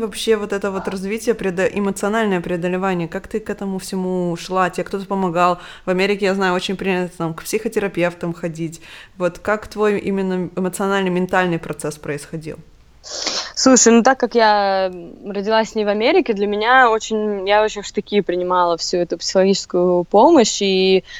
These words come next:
Speaker 2: а, была очень закрыта к ней, и мне казалось, что не может кто-то меня знать лучше, чем, чем моя лучшая подруга или мама, или я сама. То есть никто мне так сильно, как я сама, себе не может помочь, как какой-то дядя или какая-то тетя, которая меня не знает.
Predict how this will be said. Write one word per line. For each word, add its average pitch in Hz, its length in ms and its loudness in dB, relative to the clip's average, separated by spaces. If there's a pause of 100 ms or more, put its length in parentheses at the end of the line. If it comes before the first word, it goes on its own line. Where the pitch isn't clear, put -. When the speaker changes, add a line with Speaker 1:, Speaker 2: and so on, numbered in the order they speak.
(120)
Speaker 2:
а, 185 320 6
была 196 340 4
очень 196 320 0
закрыта 190 460 -2
к - 120 -14
ней, 277 340 0
и 226 40 2
мне 190 140 -2
казалось, 196 340 2
что - 160 -6
не 185 100 -4
может 190 360 0
кто-то 262 340 0
меня 190 260 -2
знать 190 360 0
лучше, 214 340 0
чем, 180 320 0 (220)
чем 185 200 2
моя 180 180 6
лучшая 180 260 -2
подруга 190 1000 6 (260)
или 175 180 0
мама, 196 720 4
или 175 200 2
я 175 180 2
сама. 180 520 2 (260)
То 180 80 0
есть - 200 -2
никто 202 400 4
мне 180 400 2
так 180 240 0
сильно, 185 360 0
как 175 160 -2
я 180 100 2
сама, 240 300 2
себе 196 240 -2
не 208 60 0
может 202 240 0
помочь, 190 300 -2
как 190 140 -6
какой-то 196 360 0
дядя 170 340 2
или 170 140 -2
какая-то 180 360 -2
тетя, 180 340 6
которая 170 320 -4
меня 170 180 -4
не 180 80 -4
знает. 175 420 4